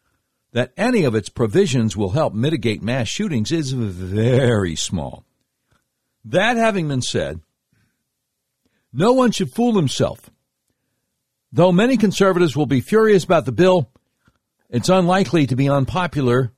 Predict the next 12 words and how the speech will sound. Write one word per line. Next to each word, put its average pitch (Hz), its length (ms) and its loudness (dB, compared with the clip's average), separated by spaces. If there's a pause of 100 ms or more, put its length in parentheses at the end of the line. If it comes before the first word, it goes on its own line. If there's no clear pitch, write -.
(180)
with 120 180 -2
most 151 260 0
voters. 143 480 -2
Uh, 277 960 4
I 240 40 -2
don't 247 180 -4
know, 269 180 2
David. 139 380 0 (1300)
I 135 600 0
don't 247 180 0
know, 277 220 4
David. 135 420 0